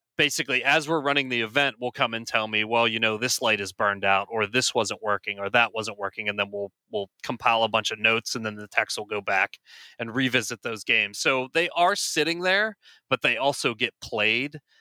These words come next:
Uh, another thing we do during that is we'll time each round, and we'll time how long each game takes for, like, the groups to finish. And I actually have a spreadsheet with, with four years of data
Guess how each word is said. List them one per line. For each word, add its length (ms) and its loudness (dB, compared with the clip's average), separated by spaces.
Uh, 300 2
another 360 2
thing 200 0
we 100 -2
do 200 -6
during 340 -2
that 320 2
is 440 -2
we'll 280 -4
time 500 2
each 280 -6
round, 600 -2
and 120 -6
we'll 120 -4
time 400 2
how 200 4
long 520 2
each 280 -8
game 340 2
takes 420 -4
for, 160 -12
like, 200 -8
the 100 -10
groups 380 -12
to 100 -14
finish. 540 -2
And 100 -2
I 80 4
actually 300 0
have 120 0
a 40 -8
spreadsheet 600 -6
with, 260 -8
with 180 -10
four 200 -4
years 340 -6
of 180 -14
data 440 2